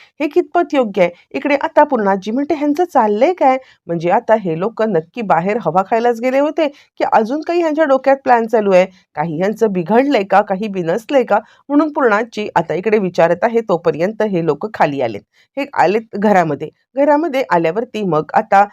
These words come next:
इकडे पूर्णाई म्हणते, "काय रे अर्जुन, तुमचं चाललंय तरी काय? तुम्ही आता बाहेर कशासाठी गेला होतात?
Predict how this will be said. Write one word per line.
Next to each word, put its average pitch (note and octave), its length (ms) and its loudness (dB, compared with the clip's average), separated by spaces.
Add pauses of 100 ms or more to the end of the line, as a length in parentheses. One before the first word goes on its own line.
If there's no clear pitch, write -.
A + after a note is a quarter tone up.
(160)
इकडे F#3 200 -6
पूर्णाई E3 360 -2
म्हणते, A3+ 280 -2
"काय A3+ 240 0
रे D4+ 80 0
अर्जुन, G3+ 340 0
तुमचं G#3 320 -6
चाललंय F3+ 440 0
तरी C#4 180 -4
काय? G3 220 4 (320)
तुम्ही E3+ 240 -2
आता A3+ 260 0
बाहेर F3 360 2
कशासाठी G3+ 560 -4
गेला F#3 280 0
होतात? A#3+ 320 2